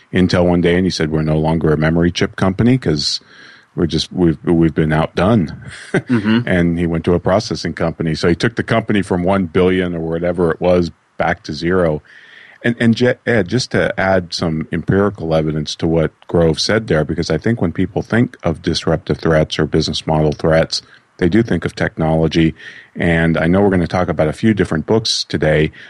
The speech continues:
Speaker 1: but one book that I really like on business model innovation is a, is, uh, Mark Johnson's book called Seizing the White Space. He is partners with Clayton Christensen, who, of course, has done a lot of work on, on business model innovation.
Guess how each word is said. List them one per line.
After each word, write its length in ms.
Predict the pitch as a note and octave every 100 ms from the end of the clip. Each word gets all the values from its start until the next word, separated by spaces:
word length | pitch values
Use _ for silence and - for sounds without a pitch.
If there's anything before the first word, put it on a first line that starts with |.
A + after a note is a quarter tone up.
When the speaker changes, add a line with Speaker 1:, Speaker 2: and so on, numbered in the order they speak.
| - -
Speaker 1:
but 260 | D#2+ -
one 260 | F2 F#2 B2+
book 200 | G2+ F2
that 140 | F2+ D#2
I 40 |
really 300 | D#2+ G#2 F2+
like 260 | E2+ F2+ E2
on 140 | D#2
business 320 | D#2 D2+ D2+
model 280 | E2 D#2+ D#2+
innovation 540 | D#2 D2+ D2+ - E2
is 140 | D2+ D2
a, 80 | D#2 _ -
is, 300 | D2+ D2 D#2
uh, 200 | D2+ D2
Mark 460 | D#2+ E2 E2 - - -
Johnson's 720 | - E2 E2+ - D2+ D2 - -
book 360 | D#2+ D#2 - - _ _
called 280 | - D2+ D2
Seizing 480 | - A2 F#2+ F2 E2+
the 80 | D#2
White 260 | D#2+ D#2+
Space. 480 | - - E2 E2 - - - - _
He 240 | G#2+ F#2
is 120 | E2 -
partners 580 | - A2 A2 D#2+ D2
with 120 | D2+ -
Clayton 340 | - F2 -
Christensen, 800 | - C#3+ D#3+ - D#2 - D#2 E2+ - _ _ _ _
who, 80 | G#2
of 120 | F2
course, 320 | - F2 D#2 -
has 80 |
done 220 | - F2 D2+
a 100 | D2+
lot 360 | F2 F#2 G2+
of 80 | D#2
work 340 | D#2 D#2 F2+ D#2
on, 260 | D2+ D2 -
on 260 | D2+ D2
business 380 | C#2+ D#2+ D#2+ D#2
model 280 | D#2+ D#2 D#2
innovation. 640 | D#2+ D2+ D#2 D#2 E2+ D#2+